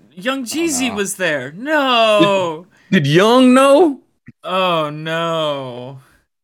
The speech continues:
Speaker 1: It says,
Speaker 3: Oh, man.
Speaker 1: "Source close to the production
Speaker 3: He was put
Speaker 1: saying"
Speaker 3: off. You talk about put on for a city.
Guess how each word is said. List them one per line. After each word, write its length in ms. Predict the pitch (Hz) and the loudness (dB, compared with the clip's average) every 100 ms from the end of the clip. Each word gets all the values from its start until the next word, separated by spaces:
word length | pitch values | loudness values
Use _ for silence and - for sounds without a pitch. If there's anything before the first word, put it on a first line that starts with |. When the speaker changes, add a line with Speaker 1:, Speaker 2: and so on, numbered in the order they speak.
| _ _ _ _ | _ _ _ _
Speaker 1:
It 120 | 156 151 | -12 -8
says, 240 | 196 190 117 87 | -6 -2 -2 -4
Speaker 3:
Oh, 80 | |
man. 360 | 78 82 71 - | -8 -12 -14 -14
Speaker 1:
"Source 380 | - 202 214 - | -6 -2 -2 -4
close 340 | - 214 208 | -6 -6 -6
to 60 | 233 | -8
the 80 | 196 | -10
production 420 | 190 175 185 - | -8 -4 -2 0
Speaker 3:
He 40 | 196 | 0
was 160 | 127 | -2
put 180 | 180 165 | 0 2
Speaker 1:
saying" 20 | 170 | 2
Speaker 3:
off. 340 | 202 131 - - | 0 -2 -8 -16
You 80 | 147 | -6
talk 140 | 139 | -4
about 160 | 131 117 | -2 -2
put 160 | 143 131 | -2 -2
on 240 | 147 131 | -2 -4
for 140 | 139 | -6
a 40 | 120 | -8
city. 400 | - 151 101 | -6 -8 -8